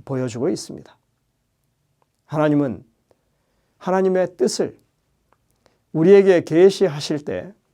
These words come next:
충분히 알아들을 수 있도록 그렇게 전하시는 분이십니다. 오늘날은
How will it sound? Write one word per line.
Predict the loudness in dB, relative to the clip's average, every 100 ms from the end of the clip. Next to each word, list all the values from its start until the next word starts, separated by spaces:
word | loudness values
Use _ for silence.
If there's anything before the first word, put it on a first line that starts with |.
| _ _
충분히 | -10 -6 -2 0 0 0 0
알아들을 | -2 -2 0 -2 -2 2 4
수 | 2 -2
있도록 | -6 -4 0 0 0
그렇게 | -4 -4 -4 -4 -4 -12
전하시는 | -12 -10 -10 -8 -8 -8
분이십니다. | -12 -12 -16 -18 _ _ _ _ _ _ _ _ _ _ _ _ _ _ _ _ _ -8
오늘날은 | 0 4 6 4 2 -6 -12